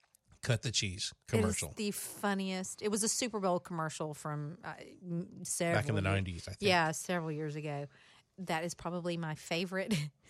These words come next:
Speaker 2: <laughs> and funniest commercial ever.
Speaker 1: Oh,
Speaker 2: Oh, yeah.
Speaker 1: brilliantly written.
Speaker 2: Oh, yeah. Mm-hmm.
Speaker 1: Brilliantly written.
Speaker 2: Mm-hmm. Mm-hmm.
Speaker 1: Listen, you did not, you, you were talking about you have to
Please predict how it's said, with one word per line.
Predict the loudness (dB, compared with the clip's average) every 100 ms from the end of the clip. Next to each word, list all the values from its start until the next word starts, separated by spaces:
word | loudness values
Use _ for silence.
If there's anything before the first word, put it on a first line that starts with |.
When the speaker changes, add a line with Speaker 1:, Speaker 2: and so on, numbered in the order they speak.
| -20 -20
Speaker 2:
<laughs> | -20 -20 -20 -20 _ -6
and | -6 -8 -10
funniest | -4 -2 -4 -6 -6
commercial | -6 -6 -8 -6 -6 -2
ever. | -2 -2 -6 -8 _ -18 -18 -18 -20 _ _ 0
Speaker 1:
Oh, | 2 2
Speaker 2:
Oh, | -4
yeah. | -8 2
Speaker 1:
brilliantly | 4 4 2 0 0
written. | 0 -2 -4 -8 -12 -8
Speaker 2:
Oh, | -6 -6
yeah. | -14 -18 _ _ _ -8
Mm-hmm. | 0
Speaker 1:
Brilliantly | 2 2 0 -2 -4
written. | -4 -6 -8
Speaker 2:
Mm-hmm. | -8 -8 -10 -10 -12 -12 -16 _ _ -12
Mm-hmm. | -10 -10 -2 4
Speaker 1:
Listen, | 4 4 -2 -4
you | -4 -2
did | 0
not, | 0 0 -2 _ _ _ -20 -20 _ _ _ -2
you, | -2
you | 2 0
were |
talking | 2 2 2
about | -2 0
you | -2
have | 0
to | -2 -4